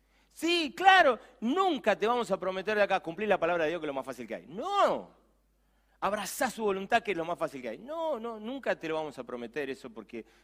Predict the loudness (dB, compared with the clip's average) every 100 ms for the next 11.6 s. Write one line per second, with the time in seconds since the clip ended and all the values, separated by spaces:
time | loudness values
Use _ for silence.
0 | -14 -8 -4 -4 -4 -6 -8 -6 -8 -8
1 | -16 _ _ _ _ _ _ _ _ -16
2 | -14 -14 -14 -14 -10 -8 -8 -8 -12 -12
3 | -14 -16 -14 -12 -12 -10 -4 -2 -2 -6
4 | -18 _ _ _ -12 -10 -10 -10 -10 -8
5 | -10 -16 _ -14 -12 -10 -10 -10 -10 -6
6 | -4 -4 -4 -8 -12 -18 -14 -10 -6 -6
7 | -8 -10 -6 -6 -6 -16 -12 -8 -8 -2
8 | -2 -2 -6 -14 _ _ _ _ _ _
9 | -4 -2 0 0 0 -2 -6 2 4 4
10 | 2 -8 -10 -18 -20 _ -10 -8 -6 -4
11 | -2 -4 -8 -12 -18 _